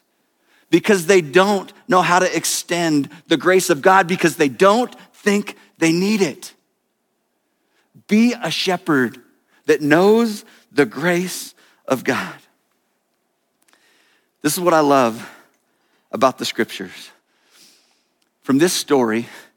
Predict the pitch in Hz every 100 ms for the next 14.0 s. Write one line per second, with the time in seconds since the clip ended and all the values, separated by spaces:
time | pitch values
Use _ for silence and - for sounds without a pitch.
0 | _ _ _ _ _ _ - 143 185 165
1 | 151 - - 170 147 - - 165 143 131
2 | 113 104 120 139 - _ _ _ _ _
3 | _ _ _ _ 143 147 143 160 151 -
4 | 131 160 165 131 123 135 147 143 127 117
5 | 135 143 123 120 117 - 131 - 147 139
6 | - _ 131 120 139 156 - 123 107 101
7 | 92 _ _ - 113 113 - 110 80 76
8 | - - _ _ _ _ _ _ _ _
9 | _ _ 147 170 214 190 151 156 185 202
10 | 190 - - 185 180 170 - 170 156 135
11 | 135 127 107 95 _ _ - - 156 240
12 | 285 269 220 220 - 202 180 196 208 196
13 | 196 196 170 160 151 139 156 190 220 220